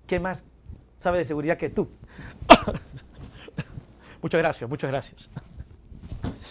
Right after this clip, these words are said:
¿Qué te puedo decir, Pedro? Te ves muy bien el día de hoy. No, tú te ves mejor. No, Pedro, te ves maravilloso,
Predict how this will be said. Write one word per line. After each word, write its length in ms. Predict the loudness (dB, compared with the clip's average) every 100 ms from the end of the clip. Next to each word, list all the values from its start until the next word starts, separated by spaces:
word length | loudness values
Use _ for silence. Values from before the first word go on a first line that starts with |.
| -14 -16 -14 -12 -10 -12 -18 -4 2
¿Qué 80 |
te 80 | 4
puedo 180 | 6 4
decir, 240 | 4 0
Pedro? 280 | 2 2 0 -8 -16 -18 -20 _ -20 -20 -20 -4
Te 100 | 2
ves 120 | 2
muy 120 | 4 4
bien 140 | 4
el 80 | 4
día 140 | 4
de 60 | 4
hoy. 100 | 0 -4
No, 140 | -4
tú 100 | -2
te 80 | -2
ves 160 | -2
mejor. 180 | -2 2
No, 260 | 4 4 6
Pedro, 320 | 4 6 2 -4 -6 -12 -8 -10 -12 -20 -20 -8
te 80 | 2
ves 100 | 4
maravilloso, 480 | 6 6 6 4